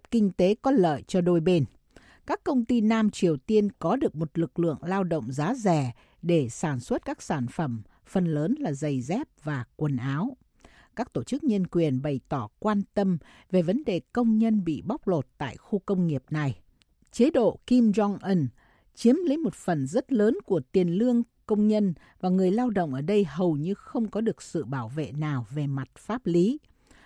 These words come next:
Mặc dầu vậy, nhiều người Bắc Triều Tiên vẫn muốn làm việc ở Kaesong vì lương bổng ở đây vẫn còn cao hơn so với phần còn lại của miền Bắc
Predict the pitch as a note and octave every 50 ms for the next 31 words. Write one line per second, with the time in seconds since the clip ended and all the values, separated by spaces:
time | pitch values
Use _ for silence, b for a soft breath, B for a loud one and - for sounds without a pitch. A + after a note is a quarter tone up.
0 | b b - D#3 C#3+ - - C#3+ E3 E3 D3 C#3+ D3 E3+ E3+ D#3+ C#3 b b b
1 | b b b - F#3+ G3 F#3+ E3+ E3 D#3+ D#3+ D#3 D3 C3 B2 A#3+ - - - -
2 | - F3 D3 C#3 - _ - A#3 A3+ G#3 G#3 F#3 F#3+ F#3+ A#3 A3 G#3 B3+ D4+ C#4+
3 | A#3+ F3+ D3+ C3+ D3 D3 - - A#2+ C3+ - - G3 G3 F#3+ - - - F#3+ F#3
4 | F3 D3+ B B B B B B B - F3 G3+ G#3 G3 F3 E3 F#3+ A#3+ A#3+ A3
5 | F#3 E3+ D3 C3 A2+ A#2+ D3 F#3 F#3+ F3 E3 D3 - D#3 - F#4+ - - G3+ D#3
6 | C#3 B2+ - _ - F3+ F3+ F3 E3+ E3+ G3+ F#3+ F#3 E3 D#3 - - - - F#3+
7 | F#3 E3+ F#3+ A3+ - - - E3+ C#3+ C3 B2+ - - C#3+ C3+ B2+ B2+ B2+ C3 C3
8 | A#2+ - - _ - - D#3 D3 B2+ B2+ C3 D3 D3+ C3+ C3 A2+ A#2+ F3+ C#4